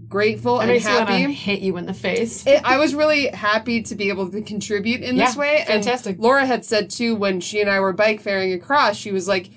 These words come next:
Speaker 1: "You saying to be calm, that's, that's what I needed. I needed to hear to be calm." And I didn't, like, and that's usually how it works out. Like,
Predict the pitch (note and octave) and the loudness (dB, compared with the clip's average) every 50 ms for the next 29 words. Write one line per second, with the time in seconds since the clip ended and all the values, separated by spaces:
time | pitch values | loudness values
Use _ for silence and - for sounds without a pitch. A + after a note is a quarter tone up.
0 | - - - F#3+ G3+ A3 A3+ A#3 A3 - A#3+ A3 G#3+ G#3+ G#3+ G#3 F#3+ G3+ G#3 G3+ | -20 -16 -8 -4 0 2 2 2 0 0 0 0 0 -2 -2 -4 -6 -6 -6 -6
1 | - - - B3 B3+ B3 A3 G3 F#3 F3+ F3 - F#3+ F3+ - - - - - E3+ | -6 -4 -2 0 2 4 4 2 2 0 -2 -2 -2 -2 -4 -8 -18 -18 -12 -4
2 | - F#3+ F3+ F3 - - F#3+ G3 F#3 F#3 F3+ F3 F3+ F3 E3 D3 C#3+ - - E3+ | -2 -2 -2 -2 -4 -2 0 0 2 2 0 2 2 0 0 -2 -4 -8 -8 -6
3 | E3 F3 F3+ E3+ F3 D#3 F3+ F3 - F#3 F#3 F#3 E3 D#3+ - D#3 F3+ F3 E3+ E3+ | -4 -4 -4 -6 -8 -10 -10 -8 -4 -4 -4 -4 -4 -8 -10 -6 -4 -4 -4 -4
4 | - - F#3+ F3+ F3 D#3+ D#3 D#3+ D#3+ _ _ _ _ _ _ - - G3 G3 F#3+ | -4 -4 -2 0 0 0 0 -2 -6 _ _ _ _ _ _ -6 -2 0 0 0
5 | F3+ - - G3+ G#3 G#3 A3+ A3 - _ _ - - _ _ _ _ _ _ _ | 0 -2 -2 -2 0 0 -2 -4 -6 _ _ -20 -20 _ _ _ _ _ _ _
6 | - A3 G#3+ G#3 G3+ G3+ - C4 C#4+ F4 F#4 F4 G4+ G#4 G4+ F4+ F#4+ F#4+ E4+ E4+ | -2 2 2 2 2 4 2 4 4 4 2 2 2 0 2 2 2 2 4 4
7 | E4 D#4 D4 D4 D#4+ F4 F4 - G4 G4+ G4+ - - - F3+ F#3+ G3 F3+ - | 2 2 2 2 0 0 0 0 0 2 2 2 2 2 0 0 0 0 -4